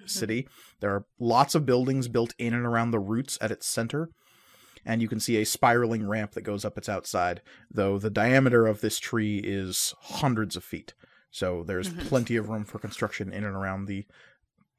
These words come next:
Speaker 2: trunk of this tree. There is a plethora of those banded weird ribbons of light moving and swirling through the branches, 'cause you're approaching this town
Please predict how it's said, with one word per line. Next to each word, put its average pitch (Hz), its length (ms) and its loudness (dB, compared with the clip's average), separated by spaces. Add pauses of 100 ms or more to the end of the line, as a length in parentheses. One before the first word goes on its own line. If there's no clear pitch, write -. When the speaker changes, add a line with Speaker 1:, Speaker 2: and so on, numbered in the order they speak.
(320)
Speaker 2:
trunk 107 380 0
of - 180 -10
this 95 160 -10
tree. - 380 -8 (1700)
There 123 260 4
is 110 640 0 (120)
a 117 80 -4
plethora 117 600 0
of 101 260 -6
those 107 220 -4
banded 117 480 -2
weird 110 320 -2
ribbons 113 320 -2
of 101 120 -8
light 101 340 -2 (240)
moving 117 540 0
and 107 120 -6
swirling 107 520 -2
through 110 180 -6
the 107 60 -6
branches, 104 680 -4 (400)
'cause 107 160 -4
you're 127 140 4
approaching 190 460 4
this 135 200 2
town 113 520 0